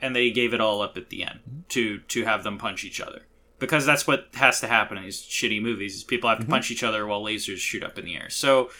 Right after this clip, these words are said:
Speaker 1: so I hate these fucking movies. Um, I don't watch them on purpose. Uh, and by that I mean I do not watch them, comma, on purpose. Um, they are like, I, I, I had a conversation. I remember when Infinity War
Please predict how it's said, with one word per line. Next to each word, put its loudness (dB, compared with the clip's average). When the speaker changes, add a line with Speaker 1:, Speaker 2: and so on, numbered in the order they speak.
Speaker 1:
so 10
I 12
hate 8
these 4
fucking 8
movies. 0
Um, 2
I 4
don't 6
watch 6
them 0
on 0
purpose. 0
Uh, 6
and 2
by 8
that 10
I 6
mean 2
I 10
do 2
not 6
watch 4
them, -4
comma, 2
on 0
purpose. -2
Um, 2
they 12
are 10
like, 6
I, 12
I, 10
I 12
had 12
a 10
conversation. 6
I 0
remember 6
when 6
Infinity 4
War 4